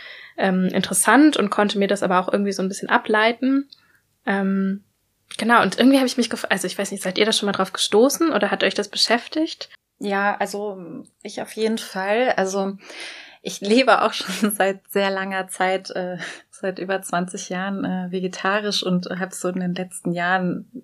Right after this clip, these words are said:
Speaker 2: angefangen, quasi überwiegend vegan zu leben. Ähm, aber, äh, deswegen hat das irgendwie für mich schon so lange einen Stellenwert, mich damit auseinanderzusetzen, wie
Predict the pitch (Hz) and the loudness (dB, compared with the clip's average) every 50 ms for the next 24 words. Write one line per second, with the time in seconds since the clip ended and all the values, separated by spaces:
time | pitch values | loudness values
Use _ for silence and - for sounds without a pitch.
0 | - - _ - 185 180 185 185 180 180 - - 180 175 175 180 175 180 180 - | -18 -14 _ -6 -4 -4 -4 -4 -6 -8 -4 -2 -2 0 0 -2 -4 -6 -10 -8
1 | - 185 180 175 180 180 175 175 175 - _ _ - - - - 185 185 190 185 | -6 -6 -6 -6 -6 -6 -6 -6 -8 -10 _ _ -18 -14 -8 -6 -2 0 0 0
2 | 185 185 180 180 - 180 180 185 190 233 247 - - 185 175 185 196 196 220 233 | 0 -2 -4 -4 -6 -6 -6 -4 -4 -4 -4 -2 -2 0 2 2 2 2 0 -2
3 | 226 - - - - - - - - - - - _ _ 190 185 185 185 180 185 | -4 -8 -12 -10 -10 -10 -10 -12 -12 -14 -16 -16 _ _ 0 2 2 2 2 2
4 | 185 185 180 185 - - _ _ _ - 202 190 180 185 185 185 185 180 175 180 | 2 0 -2 -2 -4 -8 _ _ _ -6 -4 0 2 2 2 4 4 2 0 -2
5 | - _ _ - - - - _ _ _ _ _ _ _ - 185 180 175 175 180 | -8 _ _ -20 -20 -20 -20 _ _ _ _ _ _ _ -2 0 0 0 2 0
6 | 185 180 - 214 202 202 226 240 254 240 - - 196 190 196 214 196 180 - 190 | 0 4 6 6 6 6 4 4 4 2 4 0 -2 -2 -2 -4 -4 -4 -4 -4
7 | 190 196 - - 202 185 180 190 180 175 165 160 190 247 294 285 269 247 - - | -2 -2 0 0 0 0 2 2 2 2 2 2 4 4 6 6 6 4 2 2
8 | - 208 208 214 220 220 202 196 190 196 196 - 196 185 180 - 196 185 180 180 | 2 4 4 4 4 2 2 2 2 2 2 0 -4 -4 -2 -2 -2 -2 0 0
9 | - 180 180 180 185 180 185 202 220 214 220 - - 196 185 190 190 190 190 190 | 0 -2 -2 0 -2 0 0 0 0 0 -2 -4 -6 -2 2 2 2 2 0 -2
10 | - - 190 185 180 180 190 190 190 190 180 175 | -4 -2 -2 -2 -2 -2 -4 -4 -4 -2 -4 -4